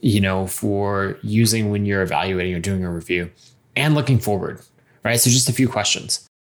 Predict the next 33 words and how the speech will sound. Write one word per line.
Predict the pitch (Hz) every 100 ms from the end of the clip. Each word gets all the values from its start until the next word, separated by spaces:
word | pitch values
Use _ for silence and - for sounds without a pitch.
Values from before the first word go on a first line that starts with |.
| _ 127
We | 127
already | 127 151
covered, | 143 127 131 123 -
you | 123
know, | 110
what | 107 107
went | 131 107
well, | 107 107 113 -
what | 95
didn't | 113 107 90
go | 92
well, | 90 95 113 -
and | 101
what | 101
did | 98
I | 104
learn? | 90 80 120 - -
That's | 95 -
kind | 110
of | 104
the, | 95 95 92 - - _
the | 117
most | 101 104 -
basic | 107 95 104 92
retro | 95 - 104 98 98
format. | 95 101 92 95 123 - _ - - - -
There's | 123 117
another | 123 113 139
one | 151
that | 143
I |
really | 127 127
like | 117 107 139 -